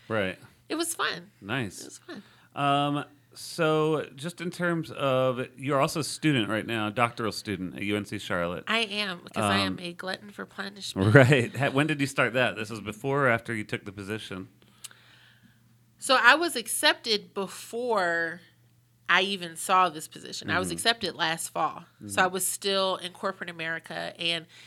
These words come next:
Speaker 2: you know, no offense to my corporate friends, when you shut the laptop for the day and you finish up your project, your evening is yours. Whereas in the nonprofit museum world, it is your life.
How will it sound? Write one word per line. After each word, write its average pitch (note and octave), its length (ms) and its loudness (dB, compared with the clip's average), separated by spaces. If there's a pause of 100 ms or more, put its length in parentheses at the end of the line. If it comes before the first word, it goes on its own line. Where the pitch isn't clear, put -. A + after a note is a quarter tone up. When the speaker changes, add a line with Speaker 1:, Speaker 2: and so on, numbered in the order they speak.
(100)
Speaker 2:
you G3+ 100 -6
know, F#3 100 2
no G3 160 2
offense F#3+ 440 0
to G#3+ 100 -6
my E3+ 340 -2
corporate G3 380 -6
friends, F#3+ 540 -2 (500)
when F#3+ 240 -6
you A#3 440 -6
shut A#3 300 0
the G3+ 100 -8
laptop G#3 500 2
for F#3 180 -6
the F3 120 -6
day E3+ 380 0
and E3 140 -8
you F3 80 -10
finish F#3+ 380 -4
up F3 140 -8
your E3 100 -10
project, G#3+ 560 -2 (320)
your B3+ 120 -4
evening B3+ 480 -2
is E3+ 180 -8
yours. F3 520 -4 (200)
Whereas F#3+ 300 -2
in F3 280 -14
the E3+ 280 -14
nonprofit G3 560 2
museum G#3+ 400 -2
world, D#3+ 400 -8 (520)
it A3+ 140 0
is G#3 200 -2
your D#3 200 -8
life. E3 520 -8